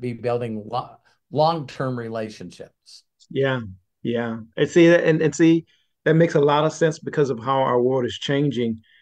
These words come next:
Speaker 2: subscribers are the way. I mean, too many,
Speaker 1: Yeah.
Speaker 2: too many. Every company is now trying to make sure they have subscribers.
Speaker 1: Yeah. I, I, did we bring this up in another call where,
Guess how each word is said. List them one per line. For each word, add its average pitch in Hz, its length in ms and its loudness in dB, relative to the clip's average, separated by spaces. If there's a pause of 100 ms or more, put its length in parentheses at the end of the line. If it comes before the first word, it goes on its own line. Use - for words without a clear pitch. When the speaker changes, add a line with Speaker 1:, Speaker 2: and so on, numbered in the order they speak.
(240)
Speaker 2:
subscribers 135 720 2
are 127 280 0
the 117 120 0
way. 117 320 2
I 107 80 -8
mean, 110 260 -6 (540)
too 147 120 0
many, 147 140 4
Speaker 1:
Yeah. 135 160 0 (120)
Speaker 2:
too 180 140 4
many. 160 320 4 (840)
Every 214 260 4
company 208 460 4
is 131 160 2
now 147 320 4
trying 143 340 0
to 127 60 0
make 127 180 0
sure 135 160 0
they 120 120 4
have 120 220 0
subscribers. 113 840 -4 (720)
Speaker 1:
Yeah. 370 420 0 (220)
I, 208 200 -8 (100)
I, 180 40 2
did 165 240 0
we 202 120 -2
bring 190 220 2
this 185 240 -2
up 170 220 0
in 170 80 -2
another 143 440 -6
call 135 480 -2
where, 127 340 -2